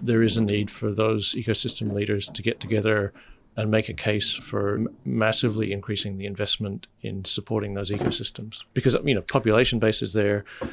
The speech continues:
We're seeing, particularly with covid, we're seeing a lot of people say, "Well, I don't need to and don't want to be in the city any longer." So I think we're gonna see that continued trend of really smart people deciding to be based in regional rather than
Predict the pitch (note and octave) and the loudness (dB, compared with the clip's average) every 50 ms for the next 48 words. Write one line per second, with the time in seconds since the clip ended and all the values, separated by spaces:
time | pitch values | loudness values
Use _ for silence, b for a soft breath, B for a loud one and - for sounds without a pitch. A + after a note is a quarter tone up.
0 | B B B B - - - - A2+ G#2+ G#2 G#2 G2+ A2+ - C#3+ C3 - A#2 A2 | B B B B -2 0 0 2 2 2 2 2 0 4 4 4 4 4 2 2
1 | G#2 G#2 G#2 - - - - - C3 A#2+ A2 A#2 A#2 A2 G#2 B B B B B | 2 2 0 -2 -6 -8 0 2 2 4 6 4 2 2 0 B B B B B
2 | B B B B B _ B2+ - A#2+ A2+ A2 A2 A2 G#2+ G#2+ - - A2+ G#2 G#2+ | B B B B B _ 0 2 4 4 4 6 4 4 4 2 2 2 2 2
3 | G2+ - - A2+ G#2 G2+ G2 G#2 A2 A#2 - - B2 A2+ G#2+ G#2 G2 G#2+ G#2 A2 | 0 0 2 2 2 2 2 2 0 -2 -2 0 2 2 2 2 2 2 0 0
4 | - - A#2+ B2+ C3 C3 A2+ - - A#2+ A2+ A2+ A2 A2+ - G#2+ G#2+ A2+ A2+ - | 0 2 4 4 4 2 0 0 2 4 4 6 4 4 2 2 2 2 2 2
5 | - B2 D3 D#3+ - - - - A#2 A2 G#2 F2+ B2 A2+ G#2 G#2 G#2 G2+ - B2 | 4 2 2 2 2 -2 2 4 4 4 4 4 2 2 2 2 0 0 0 0
6 | A2+ G#2+ G2+ G2 - G#2+ G#2 G#2+ G2+ G#2 A2 A2+ A#2 B2 B2+ B2 b b b b | 0 0 -2 0 0 0 0 0 2 2 2 4 4 4 4 2 b b b b
7 | b b b b _ - - B2+ - D3+ D3+ A#2+ G#2 A2 G#2+ G#2 - - A2 G2+ | b b b b _ 0 0 2 2 2 0 2 0 0 2 2 2 2 2 0
8 | G#2 - - - G#2+ G#2 - - B2+ A2+ G#2 G2+ G2 - - - A2 G#2+ G#2+ G#2+ | 0 -2 -2 -4 -6 -6 -2 0 0 2 2 0 -2 -6 -4 -2 0 0 2 0
9 | G#2+ G2+ F#2+ - - - G#2+ G2 F#2 A2 B2 A2+ G2+ - - G2+ G2+ - - C3 | 0 0 -2 -2 -2 -2 -4 -2 2 2 2 2 2 0 0 0 -2 0 2 0
10 | C3 A2 G2+ G2+ A#2+ A#2+ B B B B B B _ - G#2+ - A#2 G#2 G2+ G2+ | 2 4 4 2 2 0 B B B B B B _ -2 0 2 2 2 2 2
11 | G#2 G#2 G2+ - - G#2+ F#2+ - G#2+ G#2 G2+ G2+ G2 G2 G2+ - - _ - A2+ | 0 -2 -2 -4 -4 -4 -2 0 0 2 2 0 -2 -2 -6 -10 -16 _ 0 2
12 | G#2+ G#2+ - - G#2+ G2+ G2 A2 A#2 A#2 G#2+ A#2 A2+ G#2+ G#2 G#2+ G2 - _ - | 2 2 0 -2 -4 0 4 4 4 4 2 0 0 0 0 0 -2 -6 _ -10
13 | - A#2 G#2+ G#2 F#2+ G#2 G2+ - - - G#2 G#2 G2+ G2+ G2 G2+ | -2 -2 0 0 0 -4 -6 -8 -8 -8 -6 -6 -6 -6 -8 -10